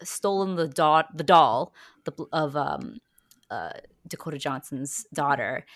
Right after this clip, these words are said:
and, uh, has, did it just kind of for laughs,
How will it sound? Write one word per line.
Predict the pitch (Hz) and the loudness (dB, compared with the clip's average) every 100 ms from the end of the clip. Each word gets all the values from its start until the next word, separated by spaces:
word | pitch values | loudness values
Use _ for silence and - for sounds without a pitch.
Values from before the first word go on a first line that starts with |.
| - _ | -20 _
and, | - 165 160 156 160 | 0 2 2 2 4
uh, | 156 151 143 131 - _ | 6 6 4 0 -6 _
has, | - - 156 143 - - 165 | -16 -2 0 0 -6 -12 -10
did | - 190 | -4 -2
it | 185 | -4
just | 170 | -6
kind | - 170 | -4 -4
of | 147 _ _ - - - _ | -4 _ _ -20 -20 -20 _
for | - 294 285 | -2 4 6
laughs, | 139 151 185 - - | 8 6 4 -2 -10